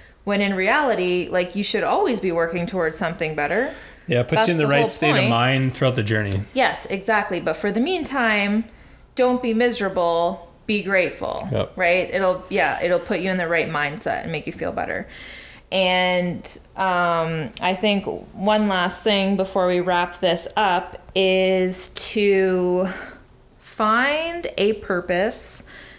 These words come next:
Speaker 1: bigger than yourself uh, when you are working towards something. So if you can find something more purposeful than just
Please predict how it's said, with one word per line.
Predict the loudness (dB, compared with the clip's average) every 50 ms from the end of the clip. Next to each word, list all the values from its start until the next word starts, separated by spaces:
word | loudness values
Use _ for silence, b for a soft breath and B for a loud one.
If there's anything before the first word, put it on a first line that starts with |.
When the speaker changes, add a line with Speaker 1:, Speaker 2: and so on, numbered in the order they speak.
| B B B -6 0
Speaker 1:
bigger | 2 2 2 2 2 2 2
than | 2 2 2 2
yourself | 2 2 2 0 0 0 0 2 2 2 2 0 0 -2 -6 -12 -14 -16 -18 -20 B B B B B B B B B B B -4 -2
uh, | 0 2 2 4 4 4 4 4 2 4 2 2 2 2 2 0 0
when | 2 2 4 4 4 4 4
you | 4 4 4 4 2 2
are | 2 2 2 4 4 4 4 4 4 4 2 2 0 0
working | 0 -2 -2 0 0 0 0
towards | 0 -2 -2 0 0 0 0 0 -2 -4 -8 -8 -6
something. | -4 -2 -2 -2 -2 -4 -4 -4 -4 -4 -6 -6
So | -6 -4 -2 0 2 2 2 2
if | 2 2 0 0 0 0
you | -2 -2 -2
can | -2 -2 -2 0 0
find | 0 0 0 2 0 0
something | 0 0 0 0 0 0 0 2 2 2 2 2 0 -2 -4 -4 -6 -10 -16 -16 -14 -14 -14 -16 -16 -10 -4
more | 0 2 2 2 2 2 2 2 4 2 2 0 -2 -4 -2
purposeful | 0 0 0 2 0 0 0 -2 -2 -2 0 2 2 2 2 2 0 0 -2 -4 -4
than | -6 -6 -2 0 2 2 2 2 2 2 2 2 0 0 -2 -4 -6
just | -4 0 0 2 4 2 2 0 -2 -6 -8 -10 -12 -14